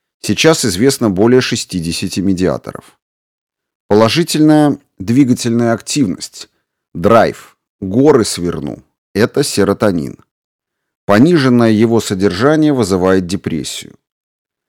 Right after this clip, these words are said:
Продукты питания с высоким содержанием триптофана,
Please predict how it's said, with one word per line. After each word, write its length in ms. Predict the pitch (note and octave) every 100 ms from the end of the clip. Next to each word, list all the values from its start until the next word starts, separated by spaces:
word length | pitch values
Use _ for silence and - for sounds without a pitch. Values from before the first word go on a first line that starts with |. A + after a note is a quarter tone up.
| _
Продукты 460 | - G#2 G#2+ D3+ B2+
питания 520 | - A2 C#3 C3+ B2
с 100 | -
высоким 440 | G2+ - A#2 G#2 F#2+
содержанием 760 | G#2+ F#2+ F#2+ G2 G#2 F2 E2
триптофана, 840 | - F2 - F#2+ - D3 C3 D#2